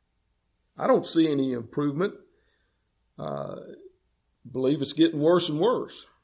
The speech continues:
Doesn't mean that the Lord can't make that improvement, but you just don't see it. But we will see it when the go-, Lord comes back.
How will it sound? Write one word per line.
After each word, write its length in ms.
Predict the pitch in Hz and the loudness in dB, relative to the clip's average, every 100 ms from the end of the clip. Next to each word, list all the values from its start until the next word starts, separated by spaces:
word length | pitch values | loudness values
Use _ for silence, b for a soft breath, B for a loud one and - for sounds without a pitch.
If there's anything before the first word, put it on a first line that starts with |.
| _ _ _ | _ _ _
Doesn't 380 | - 151 143 117 | 4 6 6 0
mean 280 | 156 165 151 | 4 4 2
that 120 | 135 | -4
the 80 | 131 | -4
Lord 420 | 127 165 156 - | 4 8 8 6
can't 500 | - 180 262 233 - | 0 4 4 2 -2
make 460 | 143 151 143 - - | 2 2 2 -18 2
that 240 | 143 123 | 4 4
improvement, 640 | 127 123 135 131 131 208 - - - - - - - _ _ _ _ | -2 0 2 2 2 0 0 -20 -20 -20 -20 -20 -20 _ _ _ _
but 380 | - 123 - - _ _ _ _ _ | -4 -4 -4 -16 _ _ _ _ _
you 160 | 120 | -10
just 240 | 123 135 - | -6 -6 2
don't 200 | 143 139 | 2 2
see 260 | - 170 | 4 4
it. 160 | 135 - - _ _ _ _ _ _ _ | 4 -4 -18 _ _ _ _ _ _ _
But 140 | - 127 | -6 -2
we 140 | 139 | 0
will 260 | 131 160 226 | 6 8 8
see 240 | - 143 | 6 0
it 120 | 151 | 0
when 140 | 120 131 | -2 -6
the 60 | |
go-, 240 | 123 135 - | -2 -2 -2
Lord 280 | 135 139 131 | 0 0 0
comes 260 | 131 127 - | -4 -4 -4
back. 380 | 131 95 - | -4 -4 -12